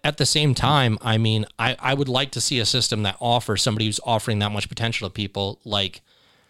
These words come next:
inventing the personal computer. I mean, not, not the, uh, and I know there's more people that go into that. Like, it wasn't just him. So there's that argument of, you know, it should be distributed to the workers. Now we have this great man who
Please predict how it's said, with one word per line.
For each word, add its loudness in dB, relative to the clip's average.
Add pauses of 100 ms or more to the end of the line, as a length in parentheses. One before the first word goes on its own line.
(260)
inventing 2 (440)
the 0
personal 0
computer. -4
I 0
mean, 0
not, -2
not -2
the, -2
uh, -2 (600)
and 2
I 4
know 4
there's 2
more 4
people 0
that 0
go -2
into -6
that. -14
Like, -6
it -6
wasn't -2
just -4
him. -8
So -6
there's -4
that -6
argument -4
of, -12
you -8
know, -6
it -8
should -8
be -10
distributed -6
to -2
the -2
workers. 2
Now 2
we 2
have 0
this 0
great 2
man 2 (260)
who 2